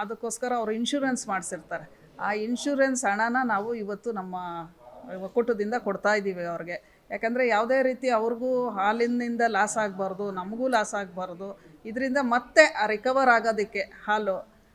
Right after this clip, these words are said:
ನಾವು ಅವರು ಏನು ಇನ್ಶೂರೆನ್ಸ್ ಮಾಡಿರ್ತಾರೋ ಆ ಹಣನ ಮತ್ತೆ ಇವತ್ತು ಆ ರೀತಿ ವಾಪಸ್ ಕೊಡ್ತಾ ಇದ್ದೀವಿ.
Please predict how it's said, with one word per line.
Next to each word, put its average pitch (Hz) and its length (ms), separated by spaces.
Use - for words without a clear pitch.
ನಾವು 254 180
ಅವರು 240 300
ಏನು 247 480
ಇನ್ಶೂರೆನ್ಸ್ 247 600
ಮಾಡಿರ್ತಾರೋ 214 500
ಆ 320 260
ಹಣನ 240 380
ಮತ್ತೆ 277 380
ಇವತ್ತು 208 580
ಆ 175 240
ರೀತಿ 202 300
ವಾಪಸ್ 220 380
ಕೊಡ್ತಾ 185 340
ಇದ್ದೀವಿ. 180 380